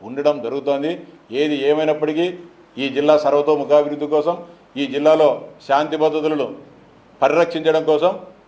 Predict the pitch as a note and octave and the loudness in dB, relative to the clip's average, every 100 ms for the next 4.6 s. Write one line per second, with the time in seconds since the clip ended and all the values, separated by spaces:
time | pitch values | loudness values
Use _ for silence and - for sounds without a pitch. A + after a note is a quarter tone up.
0 | - B2+ D#3+ F3 E3+ E3+ D3+ D3+ C3+ A2+ | -10 -6 0 2 2 2 0 0 -4 -8
1 | C3 D3 D3+ D3+ D3 D#3 F#3 - - _ | -6 -2 2 2 2 -2 -6 -10 -20 _
2 | _ _ A#2+ C#3+ D#3 D3+ D3+ D3+ C#3 A#2 | _ _ -8 -2 2 4 2 2 0 0
3 | - B2+ D3+ D#3+ D3+ C#3 D3+ D3+ C3 C3 | -12 -12 -4 -2 -2 -4 -4 -4 -4 -8
4 | - _ _ - C3 D3 | -20 _ _ -4 0 0